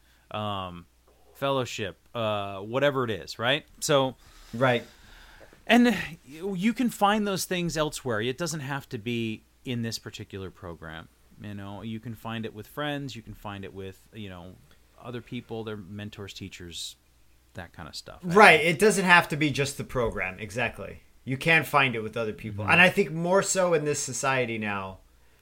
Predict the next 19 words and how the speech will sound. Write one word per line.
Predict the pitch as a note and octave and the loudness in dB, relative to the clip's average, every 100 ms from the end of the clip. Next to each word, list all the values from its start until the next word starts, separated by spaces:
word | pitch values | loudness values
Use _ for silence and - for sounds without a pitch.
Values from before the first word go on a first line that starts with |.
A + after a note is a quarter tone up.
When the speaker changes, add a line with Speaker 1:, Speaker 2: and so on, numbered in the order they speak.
| _ | _
Speaker 2:
that | - C#3+ | 0 2
we've | D3 C#3+ | 2 -2
become | D3+ - D#3 D#3 | -2 -2 -2 -2
more | C#3 D3 D#3+ D3+ | 0 2 4 6
open | D3 C#3 C#3 | 6 6 2
about | B2 B2+ A#2+ A#2+ - - | 2 2 2 0 -12 -14
our | C3+ B2 B2 - | -6 -4 -4 -6
substance | - D3 C#3+ - B2+ A#2+ | -6 -2 -2 -4 -6 -6
abuse | A2 A#2+ - | -6 -6 -2
problems, | C#3 B2 A#2+ | 0 0 0
our | A#2+ | -2
addictions, | A2+ A#2 A#2+ B2 A2 | -2 -4 -6 -8 -6
our | A2+ | -2
alcoholism | A2+ A2+ A2+ A2+ G#2+ G#2+ G#2 G#2 | -2 -2 -4 -4 -4 -6 -8 -10
and | G2 | -10
stuff, | - G2+ - | -8 -8 -6
that | G#2+ - | -6 -6
it | B2+ | -4
is | C3 A#2 - | -4 -6 -8